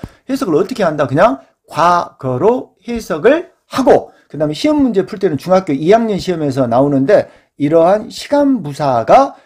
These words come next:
현재 완료 네 가지 용법을 결정한다라고 알고 있으면 되겠습니다. 하나만 더요. 여러분, 이 현재 완료를 과거로 해석을 해도 또 괜찮은 이유.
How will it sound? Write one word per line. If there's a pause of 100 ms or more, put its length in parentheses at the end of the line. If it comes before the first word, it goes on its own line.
현재
완료 (140)
네
가지
용법을 (260)
결정한다라고 (140)
알고
있으면 (200)
되겠습니다. (120)
하나만
더요. (3500)
여러분,
이
현재
완료를
과거로
해석을
해도
또
괜찮은
이유.